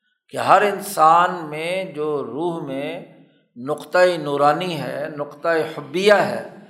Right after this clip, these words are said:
کہ وہ خود بخود کشش رکھتا ہے حضرت الہیہ کی طرف۔ پیچھے شروع میں گزرا تھا کہ بنی آدم کی ارواح ذات باری تعالیٰ حضرت الالہیہ کی طرف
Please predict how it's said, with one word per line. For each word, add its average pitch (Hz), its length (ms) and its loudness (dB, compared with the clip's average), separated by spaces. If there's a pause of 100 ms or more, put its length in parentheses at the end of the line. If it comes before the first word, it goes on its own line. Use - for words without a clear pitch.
(300)
کہ 180 100 0
وہ 214 180 6
خود 240 260 2
بخود 240 480 4
کشش 214 340 0
رکھتا 170 440 -2
ہے - 300 -8 (540)
حضرت 180 380 4
الہیہ 151 520 0 (100)
کی 123 60 -16
طرف۔ 110 240 -14 (920)
پیچھے 135 280 -8
شروع 160 320 -8
میں 165 80 -2
گزرا 147 340 0
تھا - 320 -10 (640)
کہ - 80 -12 (440)
بنی 147 300 -4
آدم 151 500 6
کی 151 180 -12
ارواح 139 500 6 (1120)
ذات 139 420 4
باری 147 320 2
تعالیٰ 147 500 6
حضرت 160 420 0
الالہیہ 147 600 -2 (100)
کی 156 60 -10
طرف 160 320 -4